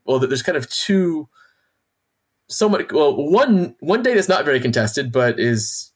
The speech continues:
obviously used by, by different governments for, for, you know, for their own purposes. That's Independence Day, which is August eleventh. Uh, I should double check that. I'm pretty sure it's August eleventh. <laughs> And,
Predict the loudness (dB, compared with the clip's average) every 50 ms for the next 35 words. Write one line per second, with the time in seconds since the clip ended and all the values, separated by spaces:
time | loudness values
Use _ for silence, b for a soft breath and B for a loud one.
0 | -10 -6 -4 -4 -4 -4 -2 -2 -2 0 0 -2 -2 -4 -4 -2 -2 -2 -2 -2
1 | -2 -4 -4 -4 -4 -4 -4 -4 -2 -2 -4 -4 -6 -8 -6 -4 -4 -4 -4 -6
2 | -8 -8 -6 -6 -4 -6 -6 -8 -10 -12 _ -20 -18 -16 -16 -18 -18 _ -8 -6
3 | -6 -4 -4 -6 -6 -4 -4 -2 -2 -2 -2 -4 -4 -4 -4 -4 -2 -2 -2 -2
4 | -2 -4 -6 -6 -6 -6 -6 -8 -8 -8 -6 -6 -6 -6 -4 -4 -4 -4 -4 -4
5 | -4 -6 -8 -12 -20 _ b b b b b b b b b b b -12 -10 -8
6 | -6 -6 -8 -8 -8 -8 -6 -6 -6 -6 -6 -8 -8 -8 -8 -10 -10 -8 -8 -8
7 | -6 -6 -6 -8 -8 -8 -8 -8 -8 -10 -10 -12 -12 -12 -12 -14 -16 _ B B
8 | B B B B -6 -4 -2 -2 -2 -4 B B B B B -2 0 0 2 2
9 | 2 0